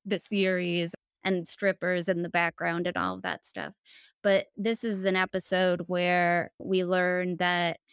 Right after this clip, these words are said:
in order to get into the back room, the champagne room, you have to blow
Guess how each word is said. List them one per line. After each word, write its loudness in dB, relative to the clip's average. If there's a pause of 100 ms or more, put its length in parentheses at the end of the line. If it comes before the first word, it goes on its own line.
(180)
in 4
order 2
to -8
get 0
into -2
the -8
back 0
room, -4
the -6
champagne -2
room, -2 (300)
you -2
have -2
to -6
blow 2